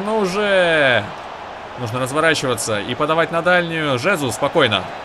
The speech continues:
Один ноль. Никакого офсайда. Все было четко. Странно, что Алаба пошел прессинговать там и оставил свой фланг. Эдегор убежал, и вот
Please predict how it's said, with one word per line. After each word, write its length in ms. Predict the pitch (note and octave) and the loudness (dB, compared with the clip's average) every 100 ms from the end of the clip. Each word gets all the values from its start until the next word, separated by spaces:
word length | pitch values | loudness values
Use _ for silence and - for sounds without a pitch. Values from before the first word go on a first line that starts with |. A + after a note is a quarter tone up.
| - - - - | -14 -14 -12 -4
Один 360 | A2+ A2+ A2+ | -2 0 -2
ноль. 160 | G#2+ F#2+ - - - - - - - - - - - | -4 -6 -8 -10 -10 -10 -10 -10 -10 -10 -12 -12 -10
Никакого 520 | B2+ D3 C#3+ C#3+ B2+ A#2 | -4 0 2 2 4 2
офсайда. 440 | G#2 A2+ G2+ F#2+ F#2+ - - | 2 -2 0 -2 -8 -12 -12
Все 180 | - C3+ | -6 -4
было 200 | A#2+ A2+ | -2 -2
четко. 380 | - G#2 - F#2 - - - - - - - - - - - - - - - - - - - | -2 -6 -6 -12 -12 -16 -16 -16 -16 -16 -16 -16 -16 -16 -16 -16 -16 -16 -16 -16 -18 -18 -14
Странно, 440 | - D#3+ G3+ E3+ | -10 -2 0 0
что 200 | B2+ C#3 | -2 0
Алаба 260 | C3+ A#2+ G2+ | 0 0 -2
пошел 360 | G#2+ G#2+ B2 | -4 -6 -6
прессинговать 680 | A2+ G#2 - G#2 A2+ C#3+ E3 | -6 -8 -10 -6 -4 -4 -4
там 160 | - G#2 | -6 -6
и 40 | |
оставил 400 | G#2 A2 A#2+ G#2+ | -6 -4 -4 -4
свой 240 | G2+ A2 G#2+ | -6 -6 -6
фланг. 400 | - B2+ D3 C3+ | -4 -6 -6 -8
Эдегор 380 | G#2+ G#2+ G#2+ A2+ | -8 -6 -2 -2
убежал, 520 | G#2+ G#2+ A2+ C#3 C#3+ | 0 -2 -2 0 -2
и 260 | A2 A2+ C#3 | -6 -8 -8
вот 200 | A2+ | -8